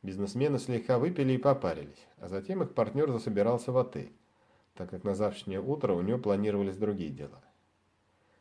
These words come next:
Сам босс, в свою очередь, вызвался его проводить, а Геннадию предложил остаться, если хочет. Оплаченного времени е-, еще много,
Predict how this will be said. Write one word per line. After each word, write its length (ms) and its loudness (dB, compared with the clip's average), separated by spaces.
Сам 320 2
босс, 240 4
в 80 -20
свою 240 4
очередь, 360 -2
вызвался 420 2
его 140 4
проводить, 520 -2
а 120 -4
Геннадию 440 0
предложил 460 2
остаться, 460 -2
если 180 -12
хочет. 320 -14
Оплаченного 520 4
времени 380 4
е-, 380 0
еще 240 -4
много, 400 2